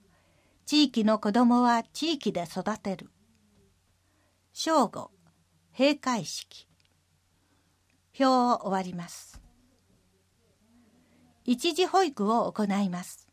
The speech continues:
八ヶ月から就学前の子ども。二月五日水曜日、午後五時三十分までに、土曜日、日曜日を除きます。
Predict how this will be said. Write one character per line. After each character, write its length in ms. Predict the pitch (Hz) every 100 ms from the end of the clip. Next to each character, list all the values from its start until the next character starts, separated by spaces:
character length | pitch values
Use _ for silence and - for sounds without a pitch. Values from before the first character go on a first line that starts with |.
| _ _ _ _ _ _
八 260 | - 240 -
ヶ 140 | 269
月 260 | 262 226 -
か 140 | 196
ら 80 | 196
就 300 | 202 - 311
学 260 | 294 294 285
前 240 | 277 285
の 140 | 220 180
子 120 | 170
ど 140 | 175
も。 220 | 170 165 - _ _ _ _ _ _ _ _
二 160 | 214 226
月 260 | 262 277 262
五 240 | 240 -
日 160 | 247 247
水 320 | - 277 269
曜 220 | 269 233
日、 240 | 202 208 - _ _ _
午 160 | - 269
後 140 | 208
五 160 | 196 302
時 140 | 302
三 280 | 247 247 262
十 120 | 254 294
分 300 | - 233 220
ま 140 | 233
で 140 | 233
に、 200 | 202 196 202 _ _ _ _ _ _ _
土 140 | - 220
曜 240 | 262 254
日、 140 | 208
日 320 | 208 214 - 302
曜 160 | 320
日 120 | 233
を 80 | 262
除 280 | 214 196 233
き 100 | 226
ま 160 | 220 220
す。 240 | - -